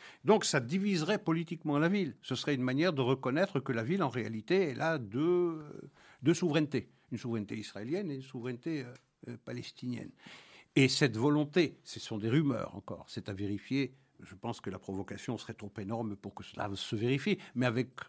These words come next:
Joe Biden, rien n'est impossible. S'il vient à visiter Israël au mois de juin, comme cela semble être prévu, eh bien, il se proposerait de visiter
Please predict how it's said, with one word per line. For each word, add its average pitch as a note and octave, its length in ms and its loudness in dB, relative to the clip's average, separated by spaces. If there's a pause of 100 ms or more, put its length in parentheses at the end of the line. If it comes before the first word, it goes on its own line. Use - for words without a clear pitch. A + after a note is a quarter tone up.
(100)
Joe A#2 160 -4
Biden, A2+ 320 -2
rien G#2+ 220 -2
n'est G#2 180 -4
impossible. B2 520 -2
S'il A#2 300 -4
vient C#3 200 -2
à B2+ 80 -4
visiter A2+ 420 -6
Israël A#2+ 380 -4
au A2 60 -4
mois G#2+ 140 -2
de G2+ 140 -4
juin, A#2 280 -2
comme B2 220 -4
cela - 160 -10
semble A2 300 -4
être G#2+ 180 -8
prévu, - 340 -12 (420)
eh F#2+ 40 -10
bien, C3+ 180 0 (240)
il G#2+ 80 -8
se - 100 -4
proposerait A#2 580 0 (340)
de A2+ 80 -2
visiter D3+ 640 0